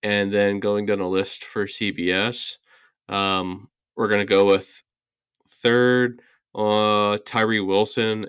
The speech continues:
edge from Texas Tech. Then Anthony Richardson,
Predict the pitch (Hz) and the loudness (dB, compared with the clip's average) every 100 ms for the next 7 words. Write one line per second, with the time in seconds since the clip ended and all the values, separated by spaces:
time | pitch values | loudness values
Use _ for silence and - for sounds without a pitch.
0 | - 101 101 - - - 98 - - - | -2 2 2 0 -12 -8 -6 -6 -10 -12
1 | - 147 151 151 - _ _ _ _ _ | -2 0 0 -4 -12 _ _ _ _ _
2 | _ _ _ _ _ 98 98 98 101 101 | _ _ _ _ _ 2 4 4 2 2
3 | 101 101 104 - - 107 107 - 107 101 | 0 -2 -6 -12 -2 0 0 -2 -6 -4
4 | 113 - 131 - 143 143 147 | -6 -6 -8 -2 0 0 -2